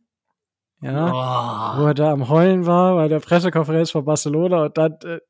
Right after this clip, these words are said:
Speaker 1: direkt spä-, ich find's gut, dass P S G diese arbeitslosen Fußballer direkt aufnimmt.
Speaker 2: Ja,
Speaker 1: Ja,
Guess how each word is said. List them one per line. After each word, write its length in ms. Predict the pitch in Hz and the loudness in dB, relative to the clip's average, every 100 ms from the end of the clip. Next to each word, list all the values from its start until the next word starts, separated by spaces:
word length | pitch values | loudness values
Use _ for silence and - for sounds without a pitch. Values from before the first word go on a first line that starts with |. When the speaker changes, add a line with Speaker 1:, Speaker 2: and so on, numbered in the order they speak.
| _ | _
Speaker 1:
direkt 360 | - 151 170 - | -2 0 0 -2
spä-, 280 | - 160 151 - - _ | -6 -2 -4 -6 -20 _
ich 120 | - | -8
find's 240 | - 175 - | -2 -2 0
gut, 220 | 165 160 | -2 0
dass 160 | 143 - | -4 -4
P 180 | 151 | -4
S 140 | 139 - | -4 -2
G 160 | 151 | -2
diese 340 | 139 123 135 120 - _ _ - | -2 -4 -6 -6 -12 _ _ -6
arbeitslosen 560 | 143 143 - 139 123 | -2 -2 -2 -6 -8
Fußballer 800 | 127 - 151 - 143 131 135 151 _ _ - | -8 -4 -4 -2 -2 -2 -2 -4 _ _ -6
direkt 340 | 135 139 - | -2 -2 -2
aufnimmt. 580 | 143 131 - 120 120 - _ - | -4 -4 -6 -12 -12 -20 _ -14
Speaker 2:
Ja, 200 | 139 | -12
Speaker 1:
Ja, 80 | - | -8